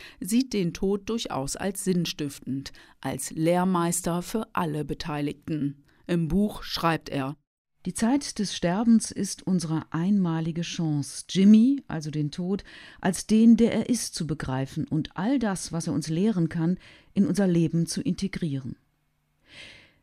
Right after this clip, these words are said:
Speaker 2: Wer während des Lebens stets neugierig auf Neues ist, der ist es auch in der letzten Lebensphase. Wer gerne in Selbstmitleid schwelgt,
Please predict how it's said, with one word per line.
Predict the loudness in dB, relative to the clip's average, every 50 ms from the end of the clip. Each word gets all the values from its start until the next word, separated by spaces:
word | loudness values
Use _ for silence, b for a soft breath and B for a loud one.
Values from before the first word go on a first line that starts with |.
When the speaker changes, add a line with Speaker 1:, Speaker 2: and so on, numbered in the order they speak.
| B -2
Speaker 2:
Wer | 2 4 4 4 4 4
während | 4 4 6 4 4
des | 4 2 2
Lebens | 2 2 2 4 4 2 2 2 0
stets | -2 0 0 2 2 0 0 0 2
neugierig | 2 4 4 2 2 2 2 0 0 0 -2 -4
auf | 0 2
Neues | 2 4 4 4 4 2 0 -2
ist, | -2 -4 -4 -4 -4 -8 -14 b b b b b b b b
der | -2 0 2
ist | 0 0 -2 -6
es | -6 -6 -6 -4
auch | -4 -4 -4 -6 -6 -2
in | -2 0
der | 0 0
letzten | -2 -2 -4 -6 -8 -8 -6 -6
Lebensphase. | -4 -4 -4 -4 -4 -4 -6 -6 -6 -10 -10 -12 -10 -12 -14 -16 -20 -20 _ _ _ _ _ _ _ -2
Wer | 0 2
gerne | 2 4 4 6 6 6 6
in | 4 2 2
Selbstmitleid | 2 2 0 0 -2 -4 -6 -2 -2 -2 -2 -2 -4 -6 -4 -6 -8
schwelgt, | -8 -4 -2 0 0 0 -2 -4 -10